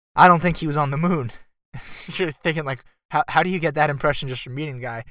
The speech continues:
And this dude's like, "I don't know, I was talking to him, and he just didn't act like a guy who had been on the moon," which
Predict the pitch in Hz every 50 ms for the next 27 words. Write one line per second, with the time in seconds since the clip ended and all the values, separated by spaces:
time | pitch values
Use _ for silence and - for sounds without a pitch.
0 | - _ _ _ _ _ _ - 139 160 180 170 - 190 180 156 147 151 135 127
1 | _ _ _ _ _ _ _ _ _ _ _ - - 117 143 160 170 170 156 139
2 | 135 131 - - 175 151 160 160 180 165 151 196 202 226 233 226 196 160 135 -
3 | _ _ - - - _ _ _ _ _ _ _ _ - - 190 170 226 - -
4 | - 202 196 170 147 160 165 - - 185 160 - 151 139 160 165 165 160 143 151
5 | 151 143 139 131 175 165 151 147 135 123 131 147 185 185 139 120 117 - - -
6 | _ _ _ _ _ _ _ _ _ _ - - 180 180 - - -